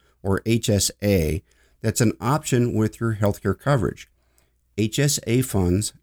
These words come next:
can be used for qualifying medical expenses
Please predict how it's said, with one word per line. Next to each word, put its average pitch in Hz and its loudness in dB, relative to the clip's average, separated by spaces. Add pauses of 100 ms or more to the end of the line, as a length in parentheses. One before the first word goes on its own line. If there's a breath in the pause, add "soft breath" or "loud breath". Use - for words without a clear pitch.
can 98 0
be 110 2
used 98 2
for 87 -2
qualifying 104 0
medical 107 0
expenses - 0